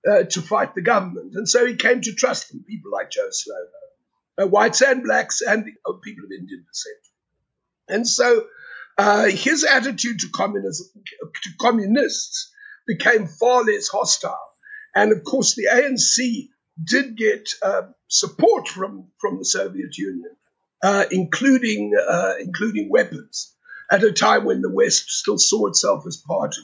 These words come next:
part of the, uh, anti-communist alliance with, with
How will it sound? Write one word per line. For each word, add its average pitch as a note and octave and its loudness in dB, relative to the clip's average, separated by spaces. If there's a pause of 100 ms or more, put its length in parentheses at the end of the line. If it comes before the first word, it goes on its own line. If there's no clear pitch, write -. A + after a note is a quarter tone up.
(100)
part - -4
of G2 -4 (160)
the, - -8 (120)
uh, - -4
anti-communist - 0
alliance - 0
with, G#2 -4 (120)
with - -14